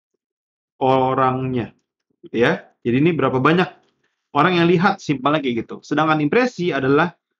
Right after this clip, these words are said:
berapa kali, oke, sebuah post itu dilihat.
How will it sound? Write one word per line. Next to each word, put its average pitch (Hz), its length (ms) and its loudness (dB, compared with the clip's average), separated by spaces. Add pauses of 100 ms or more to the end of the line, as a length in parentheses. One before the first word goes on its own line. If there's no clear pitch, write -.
(140)
berapa 135 560 0
kali, 131 480 -4 (880)
oke, 190 300 -2 (720)
sebuah 139 480 0
post 190 480 -2
itu 160 240 -2
dilihat. 135 480 -2